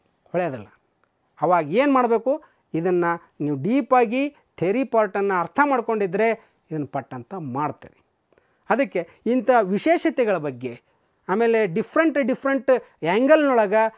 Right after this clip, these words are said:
ಆ ಪ್ರಾಬ್ಲಮ್ಸ್ಗಳನ್ನು ಥಿಂಕ್ ಮಾಡೋದ್ರ ಜೊತೆಗೆ ನಿಮ್ಮದೇ ಆಗಿರ್ತಕ್ಕಂಥ ಒಂದು ನೋಟ್ಸನ್ನು ನೀವು ಪ್ರಿಪೇರ್ ಮಾಡ್ತಾ ಹೋದಾಗ ಎಲ್ಲ ಟೈಪ್ variety of ಪ್ರಾಬ್ಲಮ್ಸ್ಗಳನ್ನು ಎಲ್ಲೆಲ್ಲಿ ಯಾವ್ಯಾವ ಟೈಪ್ ಸೊಲು-, ಸೊಲ್ಯೂಷನ್ ಮಾಡ್ತಕ್ಕಂಥ, ಆ, ಸಾಲ್ವ್ ಮಾಡಿರ್ತಕ್ಕಂಥ,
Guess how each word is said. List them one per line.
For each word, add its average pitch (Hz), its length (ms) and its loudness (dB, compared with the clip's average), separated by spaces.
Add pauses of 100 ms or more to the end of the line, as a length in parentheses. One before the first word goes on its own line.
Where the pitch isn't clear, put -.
(140)
ಆ 170 140 0
ಪ್ರಾಬ್ಲಮ್ಸ್ಗಳನ್ನು 208 920 0
ಥಿಂಕ್ 302 360 0
ಮಾಡೋದ್ರ 214 340 0
ಜೊತೆಗೆ 185 580 -2 (240)
ನಿಮ್ಮದೇ 226 320 0
ಆಗಿರ್ತಕ್ಕಂಥ 233 720 2
ಒಂದು 190 360 -2 (200)
ನೋಟ್ಸನ್ನು 214 480 -2
ನೀವು 180 160 0
ಪ್ರಿಪೇರ್ 185 400 4
ಮಾಡ್ತಾ 208 280 0
ಹೋದಾಗ 156 380 -2 (500)
ಎಲ್ಲ 240 280 2 (200)
ಟೈಪ್ 294 260 2 (460)
variety 285 440 4
of 302 100 6
ಪ್ರಾಬ್ಲಮ್ಸ್ಗಳನ್ನು 226 1080 0 (260)
ಎಲ್ಲೆಲ್ಲಿ 262 640 4
ಯಾವ್ಯಾವ 240 340 6
ಟೈಪ್ 262 520 2 (540)
ಸೊಲು-, 247 340 2 (360)
ಸೊಲ್ಯೂಷನ್ 254 440 0
ಮಾಡ್ತಕ್ಕಂಥ, 233 540 -2 (400)
ಆ, 190 220 4
ಸಾಲ್ವ್ 262 340 4
ಮಾಡಿರ್ತಕ್ಕಂಥ, 226 640 0